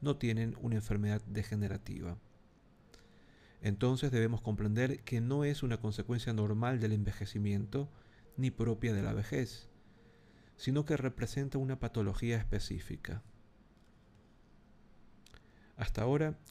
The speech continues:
no ha sido identificado un único factor como causante de la enfermedad, ya que es probable que se trate de una combinación de estos.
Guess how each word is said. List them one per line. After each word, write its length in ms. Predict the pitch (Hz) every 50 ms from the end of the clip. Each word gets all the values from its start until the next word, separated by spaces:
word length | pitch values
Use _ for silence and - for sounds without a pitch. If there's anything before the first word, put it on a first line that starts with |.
| - -
no 220 | - 117 117 120
ha 60 | 120
sido 280 | 110 - - 127 117 110
identificado 840 | 107 104 104 98 - 110 - - 104 - 135 135 139 135 127 - -
un 160 | 120 123 127
único 320 | 139 147 143 123 - - 107
factor 460 | - - 104 - - - 135 139 139
como 260 | - - 110 104 104
causante 540 | 107 110 107 107 107 - - 127 127 123 131
de 100 | 120 110
la 60 | 110
enfermedad, 560 | 107 104 110 120 117 120 123 123 127 117 107 - - - - - - - - - - - - - - - - - - - - - -
ya 160 | - 120 117
que 120 | 117 117 110
es 100 | 101 107
probable 460 | - - 127 127 117 123 123 135 127
que 100 | - 107
se 120 | - 110
trate 280 | 104 - 117 117 117 123
de 60 | 117
una 160 | 117 117 113
combinación 640 | 117 117 110 107 107 107 107 107 107 - - 113 113
de 120 | 110 104
estos. 560 | 104 101 - - - 101 98 - - - -